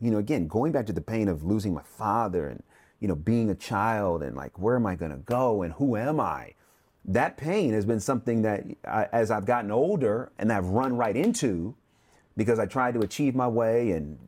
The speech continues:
you know, become, you know, this persona of all this stuff, but that doesn't stop the pain.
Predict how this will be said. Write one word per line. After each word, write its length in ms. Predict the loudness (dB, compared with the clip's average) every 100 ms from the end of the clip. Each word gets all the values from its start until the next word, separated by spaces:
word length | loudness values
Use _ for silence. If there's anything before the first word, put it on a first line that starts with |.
| -4
you 120 | 0
know, 80 | 0
become, 600 | 0 0 0 2 2 2
you 80 | 2
know, 300 | 2 0 -2
this 200 | -6 -2
persona 540 | -2 0 2 2 2
of 320 | 2 4 4
all 220 | 4 4 2
this 180 | 0
stuff, 520 | -2 0 2 4 2 -4 _ -20 -20 -20 _ -6
but 280 | 2 2 4
that 140 | 0
doesn't 180 | 0 0
stop 260 | 0 0 0
the 60 |
pain. 380 | -2 0 -2 -6